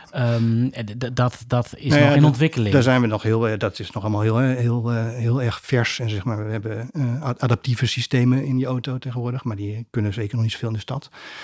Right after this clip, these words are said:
Speaker 1: Eh, dat gaat natuurlijk heel groeien, maar ja, je hebt er nu zelfs de hele discussie op het ogenblik dat, dat nu, eh, mensen zeggen van, eh, de belofte van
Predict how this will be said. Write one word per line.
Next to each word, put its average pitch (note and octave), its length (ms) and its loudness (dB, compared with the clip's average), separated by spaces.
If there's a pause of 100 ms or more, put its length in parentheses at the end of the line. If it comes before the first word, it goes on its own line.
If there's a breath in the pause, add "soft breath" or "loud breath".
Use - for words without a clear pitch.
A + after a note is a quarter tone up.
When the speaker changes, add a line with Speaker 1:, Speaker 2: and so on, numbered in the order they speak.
(220 loud breath)
Speaker 1:
Eh, A2+ 420 4
dat A2+ 140 0
gaat G#2+ 160 2
natuurlijk G#2 300 0
heel G2+ 100 -2
groeien, B2 420 4
maar G#2 180 -2 (160)
ja, A#2+ 240 -8
je F#2 100 -14
hebt F2+ 160 -14
er A#2 60 -8
nu G2+ 100 -6
zelfs G#2 240 -10
de - 80 -8
hele G2+ 120 -4
discussie A2 420 -2
op A2 60 -4
het G#2 100 -4
ogenblik G#2+ 420 0
dat, - 240 -10 (360 loud breath)
dat G2 160 -8
nu, A2+ 120 0
eh, A#2 180 -4
mensen A2+ 360 -2
zeggen G#2+ 240 -4
van, A2 200 -4
eh, A2+ 440 -8
de B2 100 -16
belofte B2 380 2
van B2+ 220 0